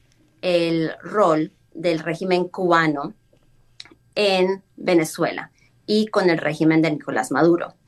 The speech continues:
Eh, vimos que él mencionó que hasta la seguridad interna, el aparato de inteligencia, aparato de vigilancia dentro de Venezuela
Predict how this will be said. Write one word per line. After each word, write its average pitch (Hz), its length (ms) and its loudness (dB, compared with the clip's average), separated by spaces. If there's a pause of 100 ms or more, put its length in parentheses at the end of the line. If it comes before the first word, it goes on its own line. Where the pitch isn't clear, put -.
(400)
Eh, 175 200 4
vimos 175 400 2
que 170 180 0
él 165 80 4
mencionó 175 840 0
que 147 440 -8
hasta 156 360 -2
la 156 180 2
seguridad 160 800 0
interna, 175 680 -2
el 143 80 -10
aparato 147 420 -6
de 160 80 0
inteligencia, 160 800 -2
aparato 139 440 -4
de 160 100 2
vigilancia 160 840 2
dentro 135 280 -12
de 143 60 -4
Venezuela 135 520 -4